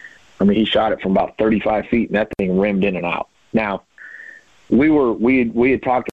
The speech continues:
about fouling on that <laughs> play, and we, we didn't. And, uh,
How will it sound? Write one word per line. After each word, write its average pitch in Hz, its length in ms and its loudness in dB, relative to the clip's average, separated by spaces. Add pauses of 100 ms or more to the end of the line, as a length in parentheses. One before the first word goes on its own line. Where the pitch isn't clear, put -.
(140)
about 107 180 0 (200)
fouling 113 360 -2
on 120 120 0
that - 180 -6
<laughs> - 20 -10
play, - 680 -4
and 156 220 -6 (300)
we, 185 240 0 (280)
we 156 120 4
didn't. 151 420 0 (220)
And, 147 280 0
uh, 117 300 0